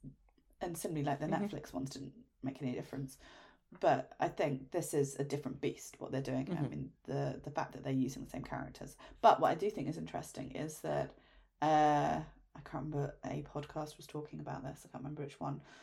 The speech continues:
Speaker 1: and there was a really interesting discussion about how essential these series are if you are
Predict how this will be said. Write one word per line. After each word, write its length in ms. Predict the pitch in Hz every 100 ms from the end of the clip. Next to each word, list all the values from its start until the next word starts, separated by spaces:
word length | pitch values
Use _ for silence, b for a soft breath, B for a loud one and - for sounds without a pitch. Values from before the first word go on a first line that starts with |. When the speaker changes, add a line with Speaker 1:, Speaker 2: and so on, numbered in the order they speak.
| B B -
Speaker 1:
and 180 | 160
there 140 | 156 151
was 180 | 151 147
a 220 | 151 151
really 140 | 170 165
interesting 360 | 156 156 151
discussion 380 | 147 - 147 -
about 640 | 135 139 139 139 156 - - - - -
how 220 | 170 156
essential 460 | 151 156 - - -
these 480 | 143 135 - - -
series 440 | - 156 143 139
are 400 | 104 - - -
if 160 | - -
you 100 | -
are 180 | 60